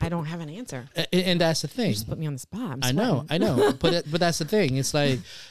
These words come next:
Speaker 2: there, there, you, you could ask that question of a lot of different people, right? And a lot of people will quote you Bible verses,
Speaker 1: Right.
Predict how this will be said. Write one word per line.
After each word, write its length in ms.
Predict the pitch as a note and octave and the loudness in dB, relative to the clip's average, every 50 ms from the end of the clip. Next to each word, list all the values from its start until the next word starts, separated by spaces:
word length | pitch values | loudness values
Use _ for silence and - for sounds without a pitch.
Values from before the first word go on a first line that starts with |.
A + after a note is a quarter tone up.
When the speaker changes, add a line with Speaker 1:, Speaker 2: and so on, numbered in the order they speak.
| - - | -12 -4
Speaker 2:
there, 240 | D3+ D#3 F3 E3 D#3 | 0 2 2 2 2
there, 180 | D3 E3 D#3+ - | 4 2 2 4
you, 140 | - E3 F3 - | 2 0 0 2
you 120 | - F#3 F#3+ | 2 2 2
could 160 | - B3+ A#3 | 4 4 4
ask 340 | G3+ G#3 G#3 G3+ G3 F3+ - | 4 4 4 4 2 2 2
that 180 | F#3+ E3+ D#3+ - | 2 2 2 2
question 500 | - D#3+ D#3 D#3 D3+ - - C3+ C3 C3 | 2 2 2 2 2 0 0 0 0 0
of 80 | C3 | 2
a 60 | C3+ C3+ | 2 2
lot 180 | C3+ C3+ C3 | 2 2 2
of 60 | C3+ | 2
different 280 | B2+ C3 A#2 - B2+ A#2+ | 0 -2 -4 -4 -6 -6
people, 320 | - A2+ G#2+ - A2 G#2+ | -6 -6 -6 -4 -4 -4
right? 240 | G#2+ A#2 B2 C#3 D3 C3+ - _ _ _ - - - _ - - | -2 0 0 0 -2 -2 -6 _ _ _ -20 -20 -20 _ -4 0
And 80 | C#3+ | 2
a 40 | D3+ | 2
lot 180 | D#3 E3 F3 F3+ | 4 4 2 2
of 60 | E3+ | 4
people 280 | - F3 D#3 D#3 D3 | 2 2 4 4 4
will 120 | C#3 C3+ B2+ | 4 2 0
quote 280 | - - D3+ C#3+ C#3+ | 2 2 4 4 4
you 160 | C3+ C3+ C#3+ C#3 | 4 4 2 2
Bible 440 | B2 C3 C3 C3 B2+ C3 C3+ C3+ | 4 2 4 4 4 4 4 2
verses, 580 | B2 A#2 B2+ B2+ B2 B2+ - - B2+ B2 B2 B2+ | 2 2 2 2 2 2 2 0 0 0 0 0
Speaker 1:
Right. 200 | B2 B2 - - | -2 -2 -4 -6